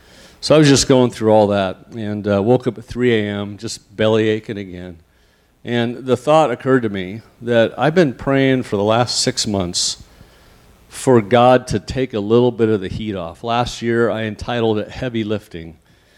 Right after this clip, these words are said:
We renovated four homes for our family. We moved two of our family members. Uh, my son Jesse, remember Jesse's story? Jesse had a brain surgery.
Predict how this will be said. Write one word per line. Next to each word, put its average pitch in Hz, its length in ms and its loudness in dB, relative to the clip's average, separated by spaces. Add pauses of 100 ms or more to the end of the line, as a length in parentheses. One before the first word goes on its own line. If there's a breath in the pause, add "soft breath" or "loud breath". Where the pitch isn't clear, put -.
(160)
We 110 100 0
renovated 113 560 4
four 131 360 -2
homes 123 360 -6
for 107 180 -2
our 101 120 2
family. 113 480 -4
We 104 100 -2
moved 113 320 0
two 117 180 2
of 110 120 2
our 104 100 6
family 107 380 -6
members. 107 560 -6 (580 soft breath)
Uh, 101 140 0
my 107 100 4
son 110 300 4
Jesse, 107 360 4
remember 104 360 4
Jesse's 110 560 0
story? 110 360 4
Jesse 104 340 0
had 98 100 4
a 95 40 0
brain 98 300 2
surgery. 110 540 0